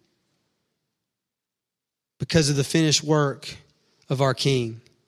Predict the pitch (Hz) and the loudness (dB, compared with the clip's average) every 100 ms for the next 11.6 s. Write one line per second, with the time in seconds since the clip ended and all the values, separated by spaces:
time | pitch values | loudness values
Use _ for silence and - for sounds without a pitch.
0 | _ _ _ _ _ _ _ - 202 196 | _ _ _ _ _ _ _ 2 6 8
1 | 214 233 - 196 170 208 208 190 170 - | 8 8 6 4 4 6 6 6 4 0
2 | - - - 190 185 220 240 233 208 214 | -2 -6 0 2 4 6 8 8 8 6
3 | 196 196 202 156 127 165 - - - _ | 6 6 4 2 -2 -12 -14 -14 -18 _
4 | _ _ _ _ _ _ _ _ _ _ | _ _ _ _ _ _ _ _ _ _
5 | _ _ _ _ _ _ - - _ 165 | _ _ _ _ _ _ -20 -20 _ -2
6 | 160 143 - 180 170 143 - 156 151 147 | 0 2 2 4 2 0 0 0 0 0
7 | 135 - 151 143 143 139 131 120 123 117 | -2 0 0 0 -2 -4 -4 -6 -6 -6
8 | - - - _ _ _ _ _ _ _ | -8 -8 -10 _ _ _ _ _ _ _
9 | _ _ _ _ _ _ _ _ _ - | _ _ _ _ _ _ _ _ _ -20
10 | - - - 180 196 202 254 277 247 240 | -20 -12 2 6 8 8 6 6 6 8
11 | 233 226 196 156 135 | 8 6 4 0 -4